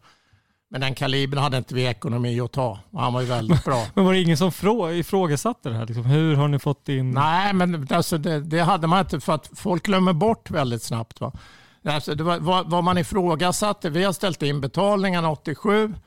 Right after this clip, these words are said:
Speaker 1: och så ska Allsvenskan börja. Alla ifrågasatte varför vi inte värvar dyra spelare. Det är bara glömt när,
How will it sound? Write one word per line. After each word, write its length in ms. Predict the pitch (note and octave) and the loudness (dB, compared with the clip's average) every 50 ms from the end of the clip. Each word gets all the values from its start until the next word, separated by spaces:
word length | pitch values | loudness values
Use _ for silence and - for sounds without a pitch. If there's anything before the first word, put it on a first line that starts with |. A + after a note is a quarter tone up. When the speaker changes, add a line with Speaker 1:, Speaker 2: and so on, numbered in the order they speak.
| _ _ _ _ _ _ _ | _ _ _ _ _ _ _
Speaker 1:
och 120 | - D3 | -8 -6
så 140 | - - D3+ | -4 -4 -4
ska 160 | C#3 - F#3 | -2 0 0
Allsvenskan 600 | F3 D#3+ D3+ B2+ - - D#3 C#3 - - D#3 C3+ | 2 2 0 0 -2 -4 -4 -4 -2 -2 -4 -2
börja. 280 | C3+ D#3+ D3 C#3 C#3+ D3+ | -2 -2 0 0 0 2
Alla 340 | F3 F3 E3+ D#3+ D#3 E3 F#3 | 2 2 4 4 4 2 2
ifrågasatte 680 | F#3+ - - G#3 F3+ D3+ C#3+ D3 - - D3+ - - - | 0 0 0 0 0 0 0 0 0 -2 -2 -2 -2 -2
varför 280 | C#3 D3 C3+ - - | 0 0 0 -2 -2
vi 60 | C3+ C3 | -4 -4
inte 160 | A2+ - D3 | -2 -2 -2
värvar 320 | C3+ C#3 C3+ B2 C3 B2+ | 0 0 0 0 0 -2
dyra 320 | B2 C3+ B2+ B2 A#2 B2 A#2+ | -2 -2 -2 -2 -2 -4 -6
spelare. 520 | - - C3+ B2+ B2 B2+ D3+ D#3 A#2+ - - _ _ _ _ _ _ _ _ _ _ - | -4 -4 -4 -2 0 0 0 0 -2 -4 -10 _ _ _ _ _ _ _ _ _ _ -4
Det 80 | D#3+ | -2
är 60 | E3 | 0
bara 160 | D#3 E3+ E3 D#3 | 0 0 0 0
glömt 460 | B2 F3 E3+ F3+ F#3+ F3 D3+ - - | 0 2 2 2 2 2 0 -2 -2
när, 100 | D#3 | -4